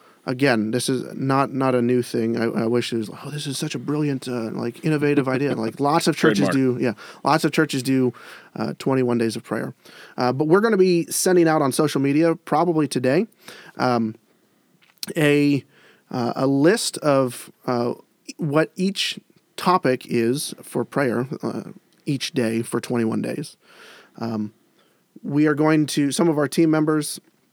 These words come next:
Speaker 1: may also be engaging in fasting, uh, throughout this process. Um, and so if you would like to join with us in fasting, uh, that could be, uh, you fast a meal a day and you, you devote that time to praying for,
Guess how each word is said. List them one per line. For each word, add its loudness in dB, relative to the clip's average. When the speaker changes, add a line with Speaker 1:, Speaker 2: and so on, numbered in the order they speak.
Speaker 1:
may 0
also 0
be 2
engaging 0
in -2
fasting, -2
uh, -2
throughout 0
this 0
process. -8
Um, -2
and 2
so 0
if -2
you 6
would 8
like 2
to 0
join 0
with 0
us 0
in -2
fasting, -2
uh, -4
that -4
could -4
be, 0
uh, -6
you -4
fast -2
a 0
meal 2
a 2
day 4
and 0
you, -2
you -4
devote 2
that -2
time -2
to -2
praying -2
for, -2